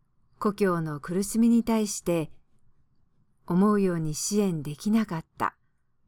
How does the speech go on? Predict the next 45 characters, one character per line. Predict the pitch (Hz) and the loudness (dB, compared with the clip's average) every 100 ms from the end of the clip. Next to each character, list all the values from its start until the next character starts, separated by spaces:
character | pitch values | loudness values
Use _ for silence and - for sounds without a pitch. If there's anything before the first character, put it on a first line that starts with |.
| - - | -10 0
と | 240 | 4
い | 226 220 214 | 6 6 4
う | 208 - _ _ _ _ - | 0 -12 _ _ _ _ -4
間 | 185 208 | 0 2
接 | 240 - | 0 0
的 | 226 226 | -2 0
な | 220 208 | 2 0
痛 | 202 233 | 0 0
み | 254 262 | 2 2
を | 214 156 | 2 0
感 | - 160 156 | -4 -6 -6
じ | 160 | -6
て | 165 | -4
い | 165 | -2
る | 160 | -2
方 | - - 196 | -4 -4 2
が | 233 220 143 | 2 2 0
い | - | -6
る | 156 147 | -8 -6
よ | 147 | -6
う | |
に | 147 135 | -4 -4
思 | 143 | -4
い | 143 | -4
ま | 143 | -6
し | 156 - | -8 -4
た。 | - _ _ _ _ _ _ _ _ _ _ _ _ _ _ _ _ _ 170 | -6 _ _ _ _ _ _ _ _ _ _ _ _ _ _ _ _ _ -2
募 | 196 | -2
金 | 233 233 220 | 4 2 2
活 | 233 226 208 | -2 -2 -2
動 | 190 160 | -2 -2
を | 135 | -6
し | 131 - | -6 -8
て、 | - 156 _ _ _ _ _ _ | -6 -8 _ _ _ _ _ _
支 | - - 202 | -6 -2 2
援 | 233 240 226 226 | 4 4 2 0
イ | 190 | 0
ベ | 208 | 0
ン | 208 | 0
ト | 196 165 143 | -4 -8 -8
を | 131 | -10
企 | - - | -14 -8
画 | 190 196 202 | -8 -6 -8
し | 190 - | -8 -12
て、 | - 175 | -10 -10